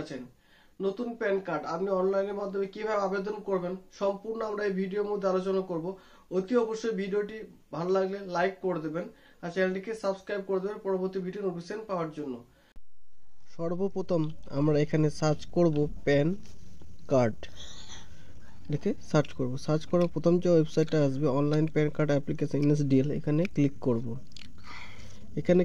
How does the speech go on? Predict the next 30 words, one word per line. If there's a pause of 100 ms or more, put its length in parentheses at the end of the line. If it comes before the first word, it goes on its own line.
click (100)
করার
পর (120)
এই
ধরনের
নতুন (100)
interface (100)
আসবে। (640)
প্রথম
যেটা
আছে
application (120)
type, (120)
এখানে (120)
নিউ (120)
প্যান (100)
যে
অপশনটা,
এখানে
click (100)
করব। (520)
তারপর
এখানে (320)
অপশনটা (140)
individual (160)
select
করে
দেবো। (1080)
এরপর (180)
title